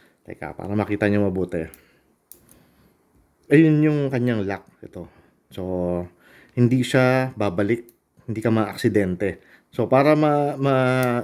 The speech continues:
ibalik mo yan, kailangan mong i-press down ito.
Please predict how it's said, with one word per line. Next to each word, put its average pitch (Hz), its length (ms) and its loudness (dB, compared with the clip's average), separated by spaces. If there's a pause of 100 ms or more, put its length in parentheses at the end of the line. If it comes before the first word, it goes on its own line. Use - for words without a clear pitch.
ibalik 131 320 0
mo 139 80 2
yan, 110 480 -4
kailangan 113 400 -2
mong 113 280 -2 (420)
i-press 127 340 -2
down 123 240 4
ito. 101 320 -4